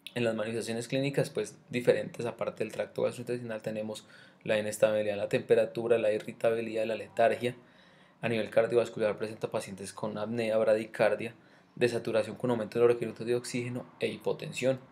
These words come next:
¿Cómo vamos a hacer el diagnóstico de los pacientes con enterocolitis necrosante? Entonces, eh, tenemos que tener presente que estos pacientes van a presentar una trombocitopenia,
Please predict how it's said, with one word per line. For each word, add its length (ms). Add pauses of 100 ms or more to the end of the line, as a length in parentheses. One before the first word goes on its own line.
(800)
¿Cómo 200
vamos 180
a 20
hacer 160
el 60
diagnóstico 480
de 60
los 40
pacientes 340
con 120
enterocolitis 560
necrosante? 720 (440)
Entonces, 580
eh, 500
tenemos 240
que 60
tener 140
presente 280
que 60
estos 140
pacientes 260
van 100
a 80
presentar 320
una 160
trombocitopenia, 920